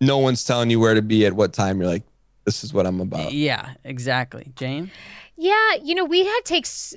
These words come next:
Speaker 3: we had taken so many long breaks between seasons that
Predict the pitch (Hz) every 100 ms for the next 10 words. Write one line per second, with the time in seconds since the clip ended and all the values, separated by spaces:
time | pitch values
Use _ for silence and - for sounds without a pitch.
0 | - 269 302 277 233 294 294 339 330 -
1 | 233 233 226 202 185 185 165 165 165 175
2 | - - 233 - 262 262 - 269 254 269
3 | 269 269 269 - 226 214 208